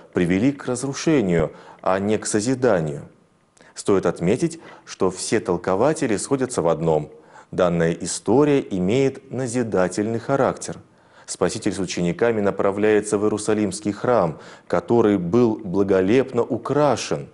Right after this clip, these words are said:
как и смоковница была украшена листьями,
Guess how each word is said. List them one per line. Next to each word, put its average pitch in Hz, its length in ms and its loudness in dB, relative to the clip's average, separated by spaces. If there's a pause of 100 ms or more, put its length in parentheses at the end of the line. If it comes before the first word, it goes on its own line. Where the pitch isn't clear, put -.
(320)
как 156 200 0
и - 100 -4
смоковница 113 800 0
была 92 180 2
украшена 92 600 0
листьями, 85 600 -2